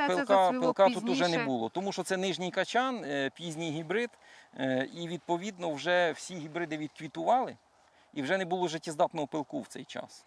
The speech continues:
Speaker 2: Тобто всі оці залишки пилку, які
Speaker 1: Їх
Speaker 2: залишилися,
Speaker 1: вже немає, все.
Speaker 2: да,
Speaker 1: Е,
Speaker 2: тобто
Speaker 1: на нього
Speaker 2: це,
Speaker 1: не хватило просто.
Speaker 2: оце
Speaker 1: Поздно. Хто пізно встав,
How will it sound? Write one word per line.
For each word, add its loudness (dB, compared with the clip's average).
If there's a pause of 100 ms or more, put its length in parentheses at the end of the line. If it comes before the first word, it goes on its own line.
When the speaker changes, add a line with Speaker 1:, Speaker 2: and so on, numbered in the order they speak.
Speaker 2:
Тобто -4
всі -6
оці -2
залишки 6
пилку, -2
які -4
Speaker 1:
Їх -6
Speaker 2:
залишилися, 0
Speaker 1:
вже 4
немає, 4
все. -4
Speaker 2:
да, 10
Speaker 1:
Е, 4
Speaker 2:
тобто 0
Speaker 1:
на 6
нього 8
Speaker 2:
це, 8
Speaker 1:
не 4
хватило 4
просто. 0
Speaker 2:
оце 0
Speaker 1:
Поздно. 6 (300)
Хто -2
пізно 2
встав, 10